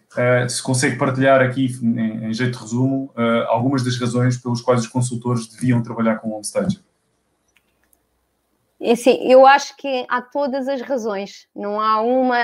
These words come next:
Speaker 2: há uma série, todas elas super importantes,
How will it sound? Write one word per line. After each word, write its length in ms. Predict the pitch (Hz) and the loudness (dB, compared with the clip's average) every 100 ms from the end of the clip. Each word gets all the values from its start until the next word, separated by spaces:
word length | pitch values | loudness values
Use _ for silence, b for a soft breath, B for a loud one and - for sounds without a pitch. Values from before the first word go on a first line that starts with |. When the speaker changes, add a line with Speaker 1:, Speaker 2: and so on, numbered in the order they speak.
| - | -2
Speaker 2:
há 360 | 220 226 226 - | -2 0 0 -2
uma 180 | 240 226 | -4 -4
série, 480 | 233 247 247 254 247 | 0 2 2 0 2
todas 320 | 262 254 226 | 2 4 4
elas 480 | 240 233 240 240 - - | 4 4 2 0 -4 -10
super 440 | - 262 - 240 | -4 -2 0 0
importantes, 720 | 240 233 - - 190 185 - | 0 -4 -8 -6 -6 -6 -14